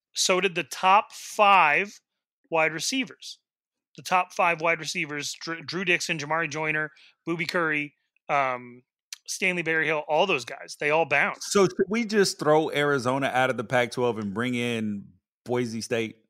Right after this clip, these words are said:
Speaker 2: 'Cause they, they, they could probably g-, give more,
Speaker 1: See, that,
Speaker 2: uh,
Speaker 1: that's bad. You always were against Boise State coming to the Pac-twelve, and then Arizona got bad enough to where. But, uh, so let's talk about Arizona. Since you, since you brought it up, let's talk about, let's talk about this hire. Let's talk about Jedd Fisch.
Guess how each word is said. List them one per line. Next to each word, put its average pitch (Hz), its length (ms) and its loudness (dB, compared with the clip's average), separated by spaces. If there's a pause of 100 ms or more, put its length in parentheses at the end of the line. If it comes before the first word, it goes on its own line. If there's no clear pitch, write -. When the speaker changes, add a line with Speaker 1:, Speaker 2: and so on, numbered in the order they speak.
(140)
Speaker 2:
'Cause 127 360 4 (100)
they, 135 280 2
they, 117 380 -6
they 135 180 -2
could 131 160 -8
probably 123 460 0
g-, 98 160 -12
give 101 240 -6
more, 104 680 -6 (160)
Speaker 1:
See, 185 340 4
that, 185 240 8
Speaker 2:
uh, - 80 4
Speaker 1:
that's 214 240 8
bad. 190 300 6
You 185 180 0
always 196 340 4
were 175 120 -2
against 147 320 -2
Boise 151 240 -2
State 156 240 2
coming 160 180 -6
to 147 60 -4
the 139 40 -16
Pac-twelve, 151 400 0
and 139 80 -8
then 143 120 -6
Arizona 143 440 0
got 139 220 -2
bad 143 220 4
enough 127 240 -6
to 139 100 -10
where. 127 260 -4 (720)
But, 220 160 4
uh, 302 260 6
so 302 160 4
let's 311 180 8
talk 302 180 8
about 240 200 2
Arizona. 147 380 -2
Since 175 240 -6
you, 208 160 -4
since 202 260 -4
you 226 60 -4
brought 247 220 2
it 165 80 -4
up, 151 160 -2
let's 196 120 -6
talk 214 220 4
about, 143 200 -4
let's 147 120 -8
talk 185 160 4
about 196 160 2
this 196 140 -4
hire. 175 260 2
Let's 131 140 -10
talk 180 120 0
about 165 200 -2
Jedd 160 180 0
Fisch. 131 400 -2